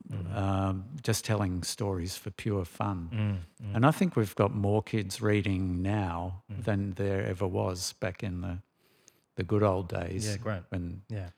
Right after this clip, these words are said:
Speaker 2: I had a choice of Enid Blyton or Enid Blyton.
Speaker 1: Yeah, right,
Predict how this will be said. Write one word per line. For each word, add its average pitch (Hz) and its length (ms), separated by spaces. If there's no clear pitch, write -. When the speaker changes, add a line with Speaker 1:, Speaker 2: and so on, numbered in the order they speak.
Speaker 2:
I 95 80
had 92 100
a 92 60
choice 95 340
of 87 120
Enid 92 320
Blyton 95 520
or 92 240
Enid 90 260
Blyton. 92 560
Speaker 1:
Yeah, 120 260
right, 95 280